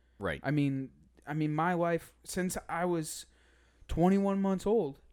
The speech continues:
Speaker 2: I fucking started fishing. And then I just, when I got twelve, I got a hunting license, but I had been around it my entire life. And it's just everything I've ever done my entire life revolved around hunting or fishing.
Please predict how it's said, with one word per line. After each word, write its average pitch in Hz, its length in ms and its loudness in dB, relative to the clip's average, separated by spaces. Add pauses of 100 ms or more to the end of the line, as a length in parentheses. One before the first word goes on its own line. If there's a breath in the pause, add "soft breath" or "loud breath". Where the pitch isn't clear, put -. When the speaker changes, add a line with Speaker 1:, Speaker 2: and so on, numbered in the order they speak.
(400)
Speaker 2:
I 165 180 -2
fucking 190 500 -4
started 190 340 0
fishing. 151 440 -2 (200)
And 151 160 0
then 170 100 4
I 170 140 2
just, 160 260 -6 (520)
when 160 200 -2
I 156 80 2
got 151 200 -2
twelve, 202 580 2 (120)
I 139 160 -2
got 135 200 -2
a 113 40 -8
hunting 196 280 -2
license, 190 640 -4
but - 160 -6
I 139 80 -2
had 139 160 -4
been 147 120 -4
around 156 300 -2
it 185 80 -6
my 143 160 -2
entire 151 380 -2
life. 185 400 -2 (420 soft breath)
And 156 140 0
it's 160 140 2
just 170 260 -4 (160)
everything 180 680 -2
I've 151 260 -4
ever 156 260 2
done 147 320 -4
my 131 160 -6
entire 143 440 -2
life 135 300 -2
revolved 139 460 -2
around 135 260 -8
hunting 135 360 -10
or 127 80 -12
fishing. 120 340 -14